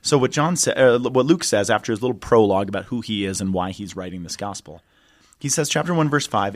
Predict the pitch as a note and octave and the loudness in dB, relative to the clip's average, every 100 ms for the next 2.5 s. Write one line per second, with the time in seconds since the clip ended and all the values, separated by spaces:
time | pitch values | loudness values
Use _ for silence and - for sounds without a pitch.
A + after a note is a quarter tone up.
0 | - D#3 F3+ D#3 D3 G3 G#3+ F#3+ - A#2 | -2 0 0 0 0 0 -2 -8 -6 -6
1 | F2 F2+ B2+ _ _ _ - - B2+ D3 | -6 -12 -20 _ _ _ -18 -8 -6 -4
2 | D3 D3 F#2 F2 | -4 -6 -8 -12